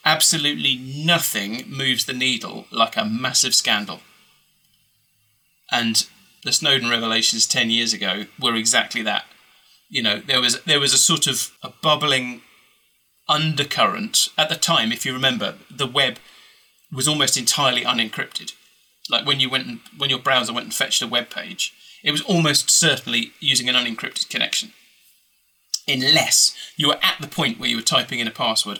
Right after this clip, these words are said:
or you were at the point where you were typing in a credit card number. But at all other times, everything was unencrypted. And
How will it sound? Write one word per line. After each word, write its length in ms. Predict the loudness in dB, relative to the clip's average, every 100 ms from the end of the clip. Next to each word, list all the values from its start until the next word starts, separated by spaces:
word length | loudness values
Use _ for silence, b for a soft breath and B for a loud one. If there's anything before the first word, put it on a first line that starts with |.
| -4
or 320 | -2 0 -4 B B -4
you 120 | -2
were 120 | 0
at 180 | 0 -2
the 60 |
point 260 | -6 -4 -2
where 100 | -2
you 60 | -2
were 60 |
typing 340 | 0 -2 -2 -4
in 80 |
a 40 | -6
credit 240 | -6 -8
card 200 | -8 -8
number. 220 | -10 -14 -18 _ _ B B B -2
But 120 | -2
at 120 | 0
all 280 | 0 2 4
other 180 | 2 2
times, 600 | 2 2 0 -2 0 0
everything 300 | -2 -2 -6
was 140 | -4
unencrypted. 600 | -4 -4 -4 -8 -10 -16 -20 _ _ b b b b b b _ _ _
And 360 | -4 -4 -4